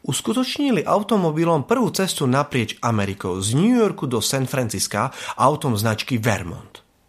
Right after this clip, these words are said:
Vtedy však ešte bolo veľmi málo spevnených ciest, skoro žiadne.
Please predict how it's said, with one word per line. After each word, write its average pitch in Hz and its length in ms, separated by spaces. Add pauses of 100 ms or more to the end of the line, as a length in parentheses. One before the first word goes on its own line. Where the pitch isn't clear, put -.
(540)
Vtedy 220 320
však 147 320 (520)
ešte 170 240
bolo 214 240
veľmi 214 320
málo 170 480
spevnených 107 720
ciest, - 380
skoro 160 420
žiadne. 98 540